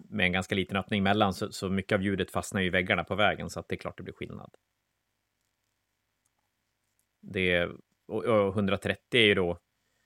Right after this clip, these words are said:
ja, men det är ju inte långt ifrån. Jag menar, när vi hade inne fyrtiofyra olika spel så blev det ju mycket, mycket större totalt. Men nu är vi ju hundra, mellan hundratrettio och hundratfemtio spelare,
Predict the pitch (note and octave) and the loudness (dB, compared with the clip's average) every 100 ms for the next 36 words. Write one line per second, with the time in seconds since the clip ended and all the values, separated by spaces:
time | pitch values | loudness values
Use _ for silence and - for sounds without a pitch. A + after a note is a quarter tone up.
0 | _ _ _ _ - G#2 G#2 D2+ C#2+ B2 | _ _ _ _ 2 4 4 0 0 -2
1 | G#2+ G2 G2 F#2+ - G2 - F#2+ G2 G2 | 0 0 0 -2 -4 -4 -2 0 0 0
2 | G2 F#2 - _ _ _ _ C#3 A#2 A2 | 0 -2 -6 _ _ _ _ -2 2 2
3 | A2 A2+ A2 G#2+ - C3 A#2 - B2 B2 | 4 2 2 0 -2 -8 -8 -4 0 0
4 | A2+ F#2 F#2+ G2+ F#2+ G2+ F#2 F#2 F#2 F#2 | 0 -2 -4 -2 -2 -4 -4 -2 -2 -4
5 | F#2+ - - - G#2+ G2+ - G2+ F2 - | -6 -10 -16 -12 -10 -6 -2 0 -2 -2
6 | F#2 F2 F2 - - F#2 E2 - _ - | -2 0 -2 -4 -4 -4 -4 -10 _ -20
7 | _ - - - G2 E2+ F#2+ B2 C3+ C#3+ | _ -20 -8 0 2 2 6 6 6 2
8 | C3+ B2 _ - A#2 A#2 A#2 A2 G#2 _ | 0 -2 _ -6 -2 0 2 2 0 _
9 | _ _ - _ _ _ _ - A2+ A2+ | _ _ -20 _ _ _ _ -6 -2 -2
10 | C#3+ C3 C#3 C3+ D3 C3 C3 C3+ B2+ B2 | -2 -4 -4 -4 -4 -2 -2 -2 -4 -6
11 | B2 C3 A#2+ B2+ | -2 2 2 0